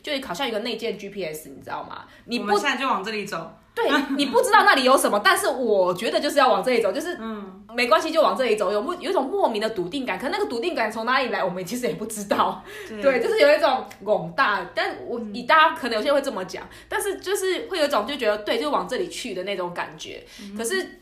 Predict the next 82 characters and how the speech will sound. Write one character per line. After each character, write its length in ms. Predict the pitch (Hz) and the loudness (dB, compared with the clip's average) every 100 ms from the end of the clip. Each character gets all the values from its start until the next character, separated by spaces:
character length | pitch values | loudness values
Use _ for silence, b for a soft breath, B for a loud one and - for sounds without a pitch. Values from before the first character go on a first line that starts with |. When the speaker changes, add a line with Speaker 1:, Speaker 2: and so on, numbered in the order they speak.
| - | -6
Speaker 1:
居 140 | 330 | -2
中 100 | 339 | -2
心 140 | 359 302 | -4 -4
没 100 | 240 | -2
颜 120 | 320 | 0
色 100 | 285 | 0
的 80 | 202 | 0
人， 100 | 214 | -2
他 80 | |
们 140 | 262 214 | -6 -4
就 260 | 254 - - | -2 -4 -6
没 80 | 208 | -4
有 120 | 185 | -4
办 220 | 185 165 156 | -4 -6 -8
法。 380 | - - - _ - | -10 -10 -16 _ -16
Speaker 2:
没 80 | |
有 100 | 233 220 | -12 -8
办 220 | 226 214 | -8 -8
法。 120 | 202 | -6
Speaker 1:
因 60 | 370 | 0
为 40 | |
他 80 | 403 | 2
们 100 | 339 | 2
没 120 | 330 | 4
有 100 | 285 | 2
这 80 | 330 | 2
种 160 | 214 | -2
确 220 | 202 277 240 | -2 -2 -2
定 240 | 247 202 | -4 -4
感， 220 | 196 160 | -4 -6
Speaker 2:
嗯。 40 | - B B - | -10 B B -2
Speaker 1:
然 140 | 254 | 0
后 120 | 381 | 0
他 140 | 370 359 | -2 -2
们 100 | 349 | 0
就 80 | |
会 60 | 339 | -2
很 160 | 269 196 | -2 -4
希 160 | 277 | -2
望 100 | 285 | -2
有 80 | 202 - | -2 -6
另 180 | 320 277 | -6 -4
外 140 | 262 | -4
一 60 | 240 | -2
个 120 | 196 | -4
人 200 | 185 180 | -4 -6
可 140 | 208 | -4
以 260 | 226 185 - _ | -4 -6 -16 _
给 220 | 170 196 | -6 -4
予 60 | 185 | -4
他 160 | 190 | -6
们 100 | 180 175 | -8 -8
一 40 | |
些 160 | 180 180 - | -8 -10 -10
方 260 | 208 151 165 | -14 -12 -14
向。 320 | 170 202 160 - B B B B | -10 -8 -8 -10 B B B B
Speaker 2:
嗯。 180 | 220 208 | -8 2
Speaker 1:
对， 160 | 226 | 2
或 120 | 285 302 | 2 -2
者 80 | |
是 140 | 254 349 | -2 0
他 100 | 330 | 0
们 100 | 262 | -2
其 120 | 254 | -4
实 120 | 247 | -2
会 60 | 262 | -2
很 340 | 262 208 165 | -2 -6 -8
害 280 | 160 247 208 | -8 -6 -4
怕 220 | 226 214 | -4 -6
做 220 | 208 202 180 | -4 -6 -6
决 240 | 165 156 | -8 -8
定， 200 | 180 196 | -4 -6
因 160 | 240 285 | -4 -4
为 140 | 269 | -4
当 340 | 233 240 247 | 0 -2 -2
做 240 | 247 294 214 | -6 -4 -4
错 240 | - 233 | -2 -6
决 240 | 175 175 170 | -4 -6 -8
定 220 | 226 165 | -8 -8
的 120 | 156 | -10
时 260 | 151 156 156 | -10 -12 -6
候， 280 | 190 160 | -4 -4